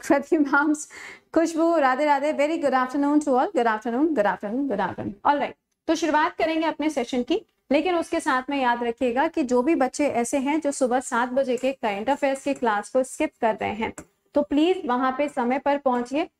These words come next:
ताकि दो हज़ार बाईस का जो करंट अफेयर्स है उसका आप रिवीजन भी कर पाएं। दिल्ली पुलिस के सवाल आप देख ही रहे हैं, आपको मैंने दो तीन बार शेयर कर दिए हैं। So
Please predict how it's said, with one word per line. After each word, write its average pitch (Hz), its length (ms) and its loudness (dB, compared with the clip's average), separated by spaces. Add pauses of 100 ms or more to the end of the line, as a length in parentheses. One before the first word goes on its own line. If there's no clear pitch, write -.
(200)
ताकि 285 280 0
दो 302 240 2
हज़ार 311 360 0
बाईस 233 360 0
का 196 240 -4 (140)
जो 262 120 2
करंट 247 340 0
अफेयर्स 262 420 0
है 330 180 -4
उसका 269 280 2
आप 302 140 0
रिवीजन 233 440 0
भी 277 160 2
कर 226 200 -2
पाएं। - 240 -6 (560)
दिल्ली 302 200 6
पुलिस 311 280 0
के 330 100 -2
सवाल 269 320 0
आप 269 140 0
देख 240 280 2
ही 294 80 4
रहे 269 120 2
हैं, 320 260 0 (100)
आपको 233 300 0
मैंने 262 200 0
दो 233 180 0
तीन 277 220 0
बार 254 160 2
शेयर 240 300 0
कर 240 200 0
दिए 262 200 0
हैं। 285 200 2 (340)
So 311 280 2